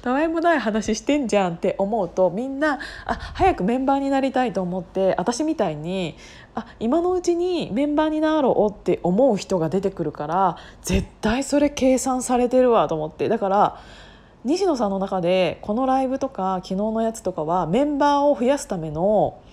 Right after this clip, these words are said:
道具っていうか、ツールだったんだなっていうのに、今喋ってて気づいたっていう、「はっ、はっ」っていうやつ。<laughs> 絶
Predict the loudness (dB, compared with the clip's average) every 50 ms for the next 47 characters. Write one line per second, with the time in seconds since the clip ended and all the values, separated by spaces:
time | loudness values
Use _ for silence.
0 | -20 -20 -20 -20 -20 -4 4 8 8 10 10 10 8 6 2 -2 -4 -4 -2 -2
1 | 0 0 -2 -4 -4 -2 2 2 4 4 2 0 -4 -6 -4 0 2 4 4 4
2 | 4 4 4 2 2 0 -2 0 0 0 0 -2 -2 -4 -4 -4 -2 -2 -2 -2
3 | -4 -4 -4 -4 -4 -2 -2 -4 -4 -4 -6 -4 -4 -4 -4 -6 -10 -8 -8 -4
4 | -4 -4 -2 -2 -6 -8 -6 -8 -6 -6 -6 -8 -8 -12 -16 -14 -4 -4 -4 -4
5 | -4 -12 -6 -2 -2 0 2 0 0 0 -2 -2 0 2 6 8 10 10 10 8
6 | 6 0 -10 -16 -16 -16 -16 -20 -20 -20 -20 -20 -20 -20 -20 -20 -16 -16 -14 -14
7 | -14 -10 -6 0 6 6 6 6 6